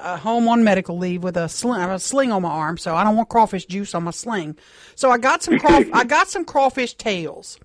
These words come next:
Speaker 1: and, and, and the package said Boudreaux's. So I thought, "Cool, this is Louisiana." I get it home, it ain't.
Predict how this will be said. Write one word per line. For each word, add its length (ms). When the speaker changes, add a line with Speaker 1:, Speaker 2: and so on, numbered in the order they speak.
Speaker 1:
and, 320
and, 180
and 260
the 60
package 460
said 260
Boudreaux's. 760
So 200
I 100
thought, 400
"Cool, 400
this 200
is 140
Louisiana." 680
I 160
get 220
it 140
home, 440
it 280
ain't. 480